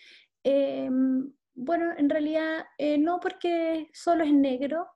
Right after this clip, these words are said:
Por ahora no es un requerimiento. En el ejercicio que hagamos la clase siguiente, vamos a ver cómo copiar el mismo color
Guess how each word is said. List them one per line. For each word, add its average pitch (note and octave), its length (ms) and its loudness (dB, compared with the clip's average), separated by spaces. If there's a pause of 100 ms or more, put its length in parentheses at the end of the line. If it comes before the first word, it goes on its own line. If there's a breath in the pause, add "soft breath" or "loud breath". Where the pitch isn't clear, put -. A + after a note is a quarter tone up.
(200)
Por D4+ 200 -2
ahora D4+ 320 2
no C#4+ 100 0
es D4 60 0
un D4+ 160 2
requerimiento. D4+ 840 -2 (520 soft breath)
En C4+ 160 2
el D4 140 4
ejercicio D4+ 640 -2
que E4 120 -4
hagamos D#4 340 0
la - 120 -6
clase B3+ 280 -4
siguiente, D#4 560 -4 (140)
vamos D#4 340 -2
a D#4 80 -4
ver D#4+ 260 -4
cómo F#4 320 -8
copiar F4+ 440 -6 (360)
el D4+ 200 -2
mismo D#4 280 0
color D4+ 380 -2